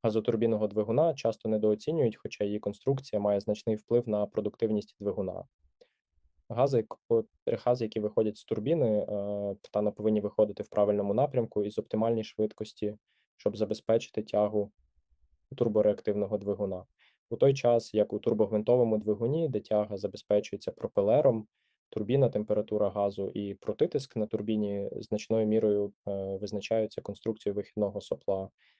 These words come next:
Е, температура газів, що надходять у вихлопну систему, е, може становити від п'ятсот п'ятдесяти до вісімсот п'ятдесяти, е, п'ятдесяти градусів за Цельсієм.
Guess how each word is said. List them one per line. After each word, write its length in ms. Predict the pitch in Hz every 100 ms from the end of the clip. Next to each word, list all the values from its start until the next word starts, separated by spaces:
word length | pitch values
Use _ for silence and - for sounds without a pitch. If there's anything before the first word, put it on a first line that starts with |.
| _ - -
Е, 240 | 98 95
температура 560 | 104 107 107 107 113 101
газів, 320 | 113 127 107
що 160 | -
надходять 480 | 101 101 107 104 98
у 40 | 202
вихлопну 400 | 208 - - 104
систему, 640 | - - 120 147 113 107 _ _ _ _ - 98
е, 180 | 95
може 240 | 98 107 104
становити 460 | - 101 101 107
від 140 | 101 104
п'ятсот 460 | 104 - - 107
п'ятдесяти 480 | - 101 101 - -
до 120 | 104
вісімсот 460 | 101 104 104 - -
п'ятдесяти, 640 | 101 98 - - 104 101 - -
е, 300 | 104 98 98 98
п'ятдесяти 400 | 98 101 104 107
градусів 440 | 98 98 95 -
за 120 | 101
Цельсієм. 400 | 98 101 98 -